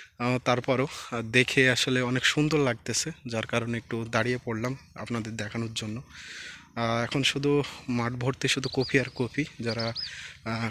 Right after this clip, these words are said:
কফি খেতে পছন্দ করেন অবশ্যই আর কিছুদিন পরে হয়তো বা এগুলো উঠে যাবে, তখন, আহ, খেতে পারবেন। বাজারে already শীতের আগাম সবজি চলে আসছে। এর ভিতরে, আহ, ফুলকপি এবং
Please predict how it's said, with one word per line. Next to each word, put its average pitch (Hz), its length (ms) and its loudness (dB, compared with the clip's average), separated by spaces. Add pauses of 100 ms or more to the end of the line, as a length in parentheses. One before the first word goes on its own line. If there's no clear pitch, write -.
কফি 135 220 -2
খেতে 135 400 2 (280)
পছন্দ 131 380 0
করেন 123 300 -6 (140)
অবশ্যই 123 420 0 (100)
আর 123 120 -2
কিছুদিন 127 380 -2
পরে 123 260 0
হয়তো 120 220 -4
বা 117 80 -2
এগুলো 117 240 0
উঠে 117 220 0
যাবে, 120 260 -2
তখন, - 600 -6 (440)
আহ, 110 160 -4
খেতে 131 220 2
পারবেন। 131 320 2
বাজারে 127 340 4
already 120 520 2 (100)
শীতের 123 400 4
আগাম 117 280 4
সবজি 117 400 2
চলে 139 260 0
আসছে। 139 340 0 (480)
এর 117 120 2
ভিতরে, 123 600 0
আহ, 113 520 -6
ফুলকপি 139 460 4
এবং 120 360 4